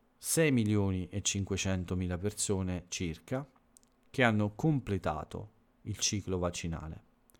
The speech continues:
Questa è una ottima notizia ed è anche l'ultima della giornata. Il podcast di oggi è un po' più corto del solito, proprio perché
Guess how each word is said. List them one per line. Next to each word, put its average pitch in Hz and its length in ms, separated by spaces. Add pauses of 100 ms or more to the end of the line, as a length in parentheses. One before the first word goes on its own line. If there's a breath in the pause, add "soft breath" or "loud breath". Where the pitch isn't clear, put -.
(720 soft breath)
Questa 110 320
è 104 40
una 95 400
ottima 101 460
notizia 82 540 (1000 soft breath)
ed 120 200
è 101 240 (720)
anche 101 300
l'ultima 123 520 (220)
della 87 260
giornata. 92 680 (1500)
Il 95 120
podcast 98 560
di 95 160
oggi 95 300
è 95 40
un 90 120
po' 92 300 (480 soft breath)
più 107 180
corto 98 440
del 90 180
solito, 107 580 (640 soft breath)
proprio 92 340
perché 87 640